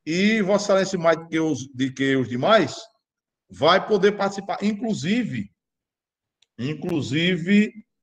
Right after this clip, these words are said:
é, no caso, se não tiver nenhum impedimento, aqui entra os impedimentos do parágrafo primeiro, como, vai poder participar, inclusive, como representante dos professores, se for o caso,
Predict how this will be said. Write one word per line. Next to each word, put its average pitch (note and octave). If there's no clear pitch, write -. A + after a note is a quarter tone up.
é, C#3
no C3+
caso, F3
se F3+
não F3+
tiver C#3
nenhum F3
impedimento, D#3
aqui C3
entra C#3
os G#2+
impedimentos B2+
do -
parágrafo A#2+
primeiro, G#3+
como, F#3+
vai F3+
poder G3+
participar, G3+
inclusive, G#3+
como A#3
representante A3
dos B3+
professores, F#3
se F#3
for D#3+
o -
caso, G3+